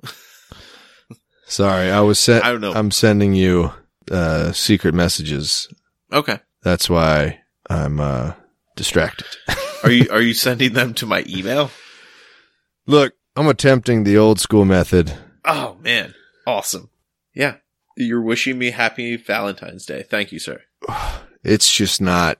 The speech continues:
Speaker 1: sending, dude. <laughs>
Speaker 2: Uh,
Speaker 1: And
Speaker 2: and, and for the listener at home, what I was seeing was the, the little spinning, you know, we're trying to load this. We're trying. We got it.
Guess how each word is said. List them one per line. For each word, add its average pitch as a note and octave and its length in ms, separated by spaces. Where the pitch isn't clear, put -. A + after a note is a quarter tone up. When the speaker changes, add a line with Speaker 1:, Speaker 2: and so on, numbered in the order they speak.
Speaker 1:
sending, E2+ 560
dude. D#2 260
<laughs> - 80
Speaker 2:
Uh, A#2 380
Speaker 1:
And G2+ 40
Speaker 2:
and, G#2+ 320
and G#2+ 300
for B2+ 180
the A2 280
listener C#3 460
at G2 80
home, G2 380
what G2+ 360
I G2 200
was G2 220
seeing G2 540
was F2+ 340
the, F2 340
the F2 140
little G2 280
spinning, G2 640
you D#2+ 120
know, D#2 220
we're G2 260
trying G#2+ 360
to F2+ 80
load F2 300
this. - 500
We're G#2 100
trying. G2+ 480
We A2+ 140
got G#2 240
it. F2 120